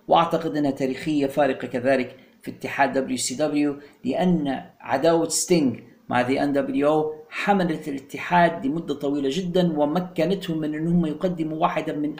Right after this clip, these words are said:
أكبر الباي ريتس وأكبر معدلات الشراء لبيبر فيو خاص بهم، ألا وهو ستاركيد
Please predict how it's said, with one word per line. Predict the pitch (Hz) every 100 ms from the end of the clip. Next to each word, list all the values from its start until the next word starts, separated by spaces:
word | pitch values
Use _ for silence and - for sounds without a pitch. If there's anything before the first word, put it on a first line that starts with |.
| -
أكبر | 185 175 160
الباي | 151 139 170 165
ريتس | 131 120 - - - -
وأكبر | - - - - 139
معدلات | 139 135 123 147 156 -
الشراء | - - 156 123 - - -
لبيبر | 123 120 175 175 139
فيو | 147
خاص | 147 147 -
بهم، | 147 143 143 - - -
ألا | 151 147
وهو | 139 135 135 127 127 - -
ستاركيد | - - 143 147 139 131